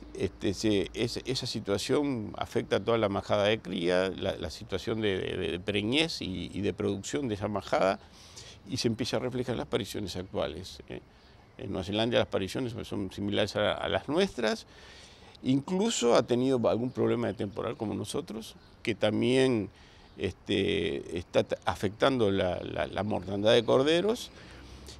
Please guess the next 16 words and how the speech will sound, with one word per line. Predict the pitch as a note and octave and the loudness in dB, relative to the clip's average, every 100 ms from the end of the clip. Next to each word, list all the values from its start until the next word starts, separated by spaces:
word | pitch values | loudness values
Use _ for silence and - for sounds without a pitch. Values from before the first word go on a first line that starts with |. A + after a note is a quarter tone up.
| - | -6
y, | B2 B2 | 2 6
e-, | C3 - | 8 6
e-, | C3+ B2+ A#2+ | 2 2 0
e-, | A#2 - | -4 0
y | D#3+ | 2
esa | G3 | 2
situación | F3+ G3+ E3+ C#3 D#3+ F3 G#3 D#3+ A2+ G2 | 0 2 2 4 4 4 2 0 0 0
los | A2 C3 | 0 0
estima-, | A#2 A#2+ B2 A#2+ F#2 | -2 0 4 4 4
los | G2+ A2 - - - D2 C#2 | 2 0 -2 -14 -16 -14 -6
economistas | G#2 G2 G#2+ B2 C#3 C#3+ | -4 0 2 2 2 2
de, | A#2+ G2+ F2+ D#2+ - - - - - - - - - - - - A#2+ | 4 4 2 -2 -6 -12 -14 -18 -18 -18 -18 -16 -16 -16 -14 -12 2
de | A#2 | 4
Nueva | B2 | 6
Zelanda | B2 B2 C#3+ F#3+ | 4 4 4 4
están | D3 C#3 A#2 | 4 2 2